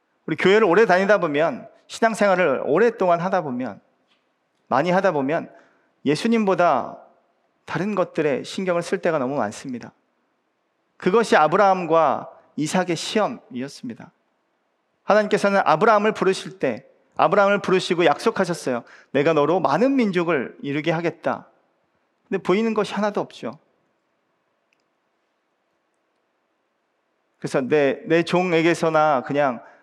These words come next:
어, 첩에-, 첩에게서나 이스마엘이나 그렇게 좀 얻게 해주십시오." 이렇게 말했지만 하나님께서 백 세의 나이에 있을 수 없는 기적으로 이 아들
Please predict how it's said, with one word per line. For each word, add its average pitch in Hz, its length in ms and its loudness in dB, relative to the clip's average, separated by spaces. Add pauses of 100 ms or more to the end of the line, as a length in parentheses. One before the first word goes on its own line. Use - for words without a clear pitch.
(160)
어, - 340 -10 (420)
첩에-, 196 500 -2
첩에게서나 170 800 -2
이스마엘이나 160 880 0 (560)
그렇게 147 320 -6
좀 131 180 -6
얻게 123 280 -2
해주십시오." 170 720 -8 (720)
이렇게 135 480 -2
말했지만 147 720 -2 (220)
하나님께서 180 680 -2 (500)
백 - 200 -8
세의 170 220 2
나이에 127 600 -2
있을 196 280 -2
수 - 160 0
없는 156 300 -4
기적으로 175 640 0 (320)
이 135 220 -4
아들 123 520 -2